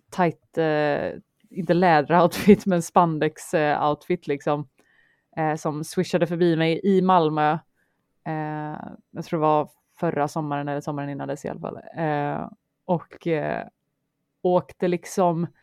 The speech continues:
längs med, eh, de gamla spårvagnsspåren där.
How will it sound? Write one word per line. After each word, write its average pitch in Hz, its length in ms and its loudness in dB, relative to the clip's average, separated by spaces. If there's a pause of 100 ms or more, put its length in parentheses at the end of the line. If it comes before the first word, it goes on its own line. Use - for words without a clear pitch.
(180)
längs 190 600 2
med, 190 600 2 (720)
eh, 165 180 0
de 170 280 0
gamla 165 360 2
spårvagnsspåren 156 1080 0
där. 123 320 0